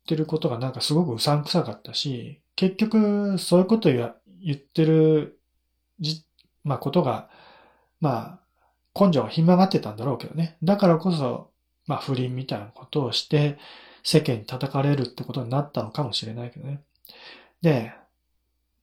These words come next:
別にそういう、ふ-、座敷、座敷わらしのことを言わなかった私はその人のことを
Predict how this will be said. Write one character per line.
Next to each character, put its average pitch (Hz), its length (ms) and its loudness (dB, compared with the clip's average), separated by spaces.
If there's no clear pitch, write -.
別 165 200 -2
に 190 80 2
そ 202 180 2
う 214 40 2
い 214 80 0
う、 - 120 -8
ふ-、 - 220 -14
座 156 160 4
敷、 - 220 -2
座 156 160 0
敷 - 240 2
わ 226 100 2
ら 220 80 4
し - 120 2
の 143 120 0
こ 135 100 -4
と 160 200 4
を 127 60 4
言 127 100 0
わ 160 100 4
な 196 100 4
か 196 120 0
っ - 100 -4
た - 80 -8
私 117 240 -8
は 135 80 -6
そ 131 140 -8
の 147 100 -2
人 156 140 -6
の 107 60 -10
こ 117 80 -14
と - 100 -12
を 135 120 -12